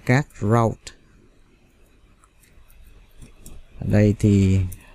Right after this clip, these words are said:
chúng ta sẽ import vào. Trước hết là xác định đường dẫn gốc,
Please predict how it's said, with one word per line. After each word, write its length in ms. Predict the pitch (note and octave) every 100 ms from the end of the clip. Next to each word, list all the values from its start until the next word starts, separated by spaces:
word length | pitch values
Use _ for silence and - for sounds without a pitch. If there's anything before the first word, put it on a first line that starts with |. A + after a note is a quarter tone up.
| _
chúng 220 | - G#2+ G#2+
ta 260 | G#2 G#2
sẽ 360 | G2+ F#2 F#2+ G#2
import 380 | A#2 G2+ F#2+ -
vào. 280 | G#2 G2+ F2+ - - - - - - _ _ _ _ _ _ - _ _ _ _ _ - _ _ _ _ - - - - - - - - - _ _ - - - - - -
Trước 140 | C3+ D3+
hết 260 | D#3 -
là 300 | A2+ G#2+ G#2
xác 260 | G2 D3+ D#3+
định 220 | B2 C#2+ - _ _ _ _
đường 260 | A#2 A2+ G#2
dẫn 220 | G2+ G#2
gốc, 220 | C3 F3+